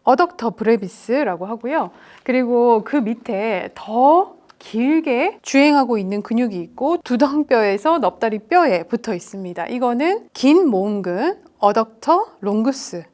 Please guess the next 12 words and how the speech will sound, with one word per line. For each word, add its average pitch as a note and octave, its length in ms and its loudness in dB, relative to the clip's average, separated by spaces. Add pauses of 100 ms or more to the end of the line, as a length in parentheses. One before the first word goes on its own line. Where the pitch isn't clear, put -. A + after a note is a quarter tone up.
자, F3+ 160 -4
그 - 160 4
다음에는 C#4 1040 2
이 G#3+ 440 -4 (180)
두덩뼈에서 G#3+ 1300 -2 (160)
뒤쪽으로 D4 880 0 (260)
크게, C#4+ 1000 0 (1040)
크게 F4 720 -4 (120)
차지하고 F4+ 640 0
있는 A#3+ 240 0
근육이 G#3+ 400 -6
있고요. B3+ 440 0